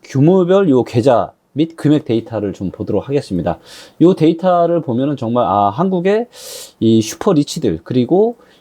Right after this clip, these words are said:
이게 이제 개인이랑 기업이 따로 구분되어 있는 건 아니에요. 그래서 아마도 제가 보기엔 이 슈퍼 리치들 중에서는 기업이 꽤 있을 것 같고요. 자, 먼저 이제 계좌 수하고 예금 잔액 데이터를 좀 보도록 하겠습니다. 그래서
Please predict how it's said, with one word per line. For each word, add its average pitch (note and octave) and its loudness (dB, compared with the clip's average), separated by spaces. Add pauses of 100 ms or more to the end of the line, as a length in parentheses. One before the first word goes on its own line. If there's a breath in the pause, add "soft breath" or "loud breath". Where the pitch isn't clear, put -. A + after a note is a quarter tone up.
이게 B2 2
이제 B2+ 2
개인이랑 E3+ 2
기업이 D3+ -2
따로 F#3+ 0
구분되어 G3+ 2
있는 D#3+ 0
건 G3 -2
아니에요. G2+ -4
그래서 A#2+ -6 (260 loud breath)
아마도 C#3 2
제가 C#3 0
보기엔 C#3 -6
이 A2+ -8
슈퍼 G3+ -6
리치들 C#3+ -2
중에서는 C#3 -2 (320)
기업이 E3+ -2
꽤 G#3 2
있을 C3 0
것 D3 -4
같고요. A2 -2 (800 loud breath)
자, A#2+ 2
먼저 D#3+ 0
이제 D#3+ 0
계좌 E3 0
수하고 F3+ -2
예금 D3+ 0
잔액 C#3+ -8
데이터를 B2 -4
좀 A2+ -6
보도록 A#2 -2
하겠습니다. G#2+ -2
그래서 D3 0